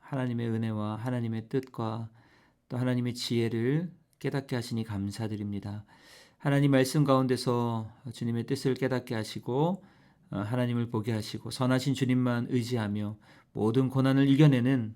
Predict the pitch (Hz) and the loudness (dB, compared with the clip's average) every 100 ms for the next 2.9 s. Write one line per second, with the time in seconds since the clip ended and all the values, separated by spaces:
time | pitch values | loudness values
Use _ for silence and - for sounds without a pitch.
0 | - 113 110 110 127 120 117 113 110 - | -14 -12 -8 -8 -6 -4 -2 0 -2 -2
1 | 107 113 120 160 156 - 113 113 107 98 | -6 -2 0 0 -2 -4 -2 0 -2 -2
2 | 104 127 123 117 - 110 - 107 | -2 -4 -4 -6 -6 -10 -8 -10